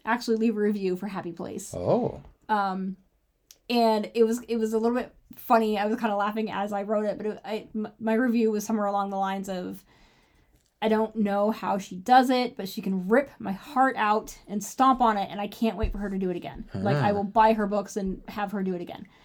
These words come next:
Speaker 1: Um, cried, sobbed my way through this whole book, but it was so good.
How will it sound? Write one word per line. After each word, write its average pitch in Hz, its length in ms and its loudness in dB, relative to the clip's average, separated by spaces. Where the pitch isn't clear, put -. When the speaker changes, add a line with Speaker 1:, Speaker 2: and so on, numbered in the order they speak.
Speaker 1:
Um, 190 400 -4
cried, 185 580 0
sobbed 220 480 4
my 196 120 -4
way 175 180 -4
through 202 240 -4
this 196 180 -8
whole 202 220 -4
book, 185 340 -6
but 214 100 -4
it 202 80 -4
was 190 160 -8
so - 520 -6
good. 185 320 -8